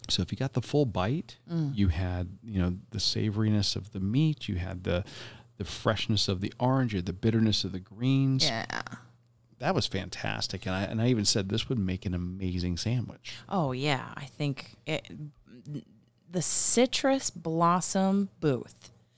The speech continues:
Speaker 2: is somewhere you want to eat
Speaker 1: Without a doubt.
Speaker 2: at the Epcot Food and Wine Festival.
Speaker 1: But before we go on, there are many ways that you guys have been supporting the show. We've just recently had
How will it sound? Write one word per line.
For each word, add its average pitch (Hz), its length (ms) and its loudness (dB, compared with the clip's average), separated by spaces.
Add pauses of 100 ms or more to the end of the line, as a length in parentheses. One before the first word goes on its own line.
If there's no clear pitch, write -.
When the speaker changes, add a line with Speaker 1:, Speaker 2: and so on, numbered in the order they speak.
(360)
Speaker 2:
is 170 160 4
somewhere 170 880 6
you 151 360 6
want 156 420 8
to - 180 2 (140)
eat - 460 -4 (160)
Speaker 1:
Without 101 260 2
a 95 40 -2
doubt. 113 280 -4 (220)
Speaker 2:
at 139 240 2
the 147 100 0
Epcot 131 360 -2
Food 123 240 -2
and 117 80 -2
Wine 110 180 -6
Festival. - 560 -12 (300)
Speaker 1:
But 117 260 4 (480)
before 113 260 4
we 92 120 2
go 92 160 0
on, 104 340 -2 (160)
there 147 220 10
are 139 80 10
many 127 240 10
ways 87 380 4
that - 220 -4
you 110 60 2
guys 90 560 0
have 107 100 2
been 98 120 0
supporting 95 480 2
the 87 80 0
show. 85 420 -2
We've 95 320 -2
just - 280 -6
recently 101 400 0
had 92 460 -2